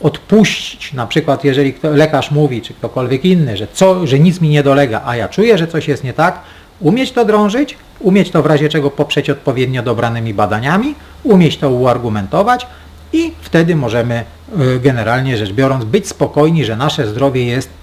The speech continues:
zdecydowanie bardziej bezpieczne, niż gdybyśmy tej wiedzy nie posiadali. Oczywiście należy zwrócić uwagę, że istnieje coś takiego jak nerwica hipochondryczna, tak? Czyli osoby, które są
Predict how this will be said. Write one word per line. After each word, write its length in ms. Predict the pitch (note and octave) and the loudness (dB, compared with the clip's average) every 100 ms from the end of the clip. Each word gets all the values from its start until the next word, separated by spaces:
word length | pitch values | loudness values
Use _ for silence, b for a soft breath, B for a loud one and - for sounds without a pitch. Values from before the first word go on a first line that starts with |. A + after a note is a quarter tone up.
| - - | -20 -12
zdecydowanie 720 | B2 A2+ C#3+ C3+ A#2 D#3 F3 A#2 | -4 -2 0 0 2 2 2 0
bardziej 360 | B2+ C3 B2+ | -4 -4 -4
bezpieczne, 540 | G#2 G2+ E3 F#3 F3 C#3 | -6 -4 -2 -2 -2 -4
niż 100 | A2 | -4
gdybyśmy 380 | A2 A2 - | -6 -6 -8
tej 180 | A#2 A2 | -6 -4
wiedzy 340 | G#2 A2 G#2+ A#2 B - - | -4 -4 -4 -6 B -20 -6
nie 300 | A2+ A#2+ D3 | -2 2 2
posiadali. 460 | D3+ D3 - B B B B B - | 2 -4 -8 B B B B B 0
Oczywiście 580 | C#4+ G#3+ G#2 - F#3+ A3 | 2 2 2 -2 0 2
należy 360 | D#3 C#3+ B2+ | 4 2 0
zwrócić 380 | A2+ C#3 C#3 A#2+ | -2 -4 -4 -4
uwagę, 360 | G#2 B2 B2 A2 | 0 0 0 -4
że 100 | A2+ | -4
istnieje 360 | G2+ C3 A#2+ | -4 -4 -4
coś 200 | G2+ A2 | -4 -6
takiego 360 | - - A#2 A2 | -6 -6 -2 -2
jak 180 | G#2 B2 | -2 -2
nerwica 460 | B2+ A2 A2+ A#2 | -2 -2 -2 -4
hipochondryczna, 840 | - B2+ - B2 A2 F#2+ F2 B2+ C#3+ | -4 -6 -8 -6 -6 -6 -8 -4 -2
tak? 260 | G#2 B2 | -2 -4
Czyli 220 | - C3 B2+ | -2 -2 -2
osoby, 340 | A2+ B2+ B2 | -2 -2 -2
które 220 | - B2 | -4 -6
są 180 | - A#2+ | -4 -6